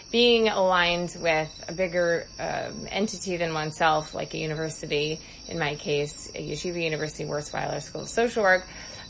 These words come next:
um, it has value and it has direction. And so I, I, being somebody who for the last ten years has spent a lot of my time guiding people,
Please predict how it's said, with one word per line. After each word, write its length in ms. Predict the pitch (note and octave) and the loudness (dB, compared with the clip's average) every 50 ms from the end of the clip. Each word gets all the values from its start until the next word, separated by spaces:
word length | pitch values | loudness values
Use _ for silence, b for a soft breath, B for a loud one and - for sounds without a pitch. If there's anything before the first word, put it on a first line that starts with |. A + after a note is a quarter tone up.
| - - | -2 4
um, 280 | - F#3 E3+ E3+ E3+ E3+ | 6 8 8 8 6 2
it 140 | E3+ - - | -2 -6 -6
has 320 | F#3+ F#3+ G3 F#3+ F3 E3+ | 0 2 2 2 2 0
value 580 | E3+ F3 F#3 E3+ E3+ F3 E3 D#3 D#3 D3+ D3+ D3+ | -2 2 4 4 6 4 4 4 2 2 2 0
and 320 | - - - D#3+ D#3 D#3 | -2 -2 -2 -2 -2 -2
it 120 | D3+ D#3+ | -4 -6
has 280 | D#3+ E3 D#3+ D#3 D3+ - | -4 -4 -4 -4 -4 -4
direction. 600 | E3 D#3 D#3 D3+ D3+ - - - E3 D#3 D3 D3 | -4 -2 -2 -2 -2 -2 -4 -6 -6 -4 -4 -6
And 140 | - D#3+ E3 | -6 -6 -6
so 380 | - - E3 D#3 D3+ D3+ D#3 - | -2 2 2 4 4 4 2 2
I, 280 | - D#3 E3+ E3+ E3+ - - - - | 2 2 2 2 2 -2 -6 -2 0
I, 480 | E3+ E3 D#3 D#3+ D#3+ D#3+ D#3+ D#3+ D#3+ D#3 B B B B B - | 2 2 4 4 4 4 2 2 0 -2 B B B B B 0
being 280 | G3+ G3 G3 F#3+ F#3 E3+ | 2 4 4 4 2 0
somebody 400 | - G3 F3 F3 F3 E3+ E3 D#3 | -2 0 0 2 2 0 -2 -2
who 260 | D3+ F3 E3+ E3 D#3 | -2 -2 -2 -2 -2
for 140 | - - E3+ | -4 -4 -2
the 60 | E3+ | -2
last 240 | D#3+ D#3+ D#3 - - | -2 -2 -4 -6 -4
ten 160 | F3 D#3+ D#3+ | -4 -4 -2
years 320 | D#3+ D#3+ D#3 D#3 D#3+ - - | 0 0 0 0 -2 -4 -4
has 260 | - E3 D#3+ D#3 - | -2 -2 -2 -2 -2
spent 420 | - E3+ D#3+ D#3+ D#3+ D#3 D3+ - B B B B B B B B B B - - | -2 -2 0 0 0 -2 -4 -8 B B B B B B B B B B -10 -6
a 60 | - E3 | -2 2
lot 280 | E3 E3+ E3+ E3+ E3 | 4 6 6 8 6
of 120 | F3 E3 E3 | 4 2 0
my 200 | F3 E3 D#3+ D#3 | -2 -2 -2 -4
time 280 | - E3+ D#3 D#3+ D#3 | -4 -4 -4 -4 0
guiding 380 | D3+ D#3+ D#3 D#3 D#3+ D#3+ D#3+ D#3 | 2 2 2 2 0 -2 -4 -6
people, 560 | - E3 D#3 - E3 D#3 D3+ D3+ D3+ D#3 D#3+ | -6 -8 -6 0 0 2 2 2 0 0 -2